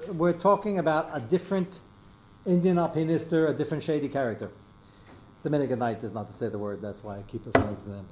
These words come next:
as, uh, shady characters. Uh, it's a good thing in English we have references for these things, otherwise I have to think of something else. Shifsa Dahacha, Taisa says, Indian Acha Havia, this is a completely different problem. There was another Ruach Ra, Sheshera al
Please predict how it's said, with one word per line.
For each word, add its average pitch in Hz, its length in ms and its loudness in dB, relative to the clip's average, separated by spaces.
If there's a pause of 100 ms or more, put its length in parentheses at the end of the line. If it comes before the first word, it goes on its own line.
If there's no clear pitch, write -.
(140)
as, 92 120 -16
uh, 101 140 -12
shady 101 280 -10
characters. 95 440 -12 (680)
Uh, 117 480 -4 (160)
it's 139 200 -8
a - 20 -16
good 143 180 -4
thing 139 140 -2
in 123 80 -4
English 120 340 -6
we 113 120 -6
have 110 260 -8 (160)
references 110 540 -6
for 98 60 -6
these 95 200 -10
things, 98 240 -8
otherwise 98 340 -8
I 101 60 -8
have 104 120 -10
to 104 100 -8
think 101 140 -6
of 101 60 -8
something 101 300 -8
else. 95 240 -8 (560)
Shifsa 233 600 8
Dahacha, 220 580 8
Taisa 214 340 8
says, 208 380 8
Indian 208 260 4
Acha 208 220 8
Havia, 196 840 8 (120)
this 185 160 2
is - 80 0
a 202 40 4
completely 226 580 4
different 220 600 4
problem. 196 800 6 (320)
There 170 140 8
was 202 160 10
another 240 640 10
Ruach 240 420 8
Ra, 214 540 10
Sheshera 247 680 8
al 214 600 8